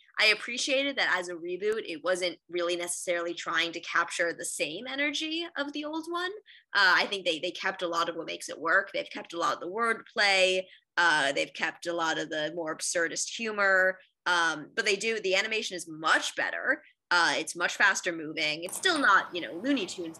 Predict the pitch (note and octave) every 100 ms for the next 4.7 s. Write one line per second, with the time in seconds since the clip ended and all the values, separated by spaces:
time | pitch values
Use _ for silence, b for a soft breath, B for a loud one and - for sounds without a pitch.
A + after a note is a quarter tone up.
0 | - E3 E3+ - E3+ E3 - - E3 D#3
1 | - - - - F#3 D#3+ F3+ E3 D#3+ -
2 | E3+ D3+ - A#2+ - F3 E3+ A#2 D#3+ -
3 | - - - F#3 E3+ D3+ C#3+ - - F#3+
4 | F#3+ G3+ G3 F#3 F3 F3+ F3+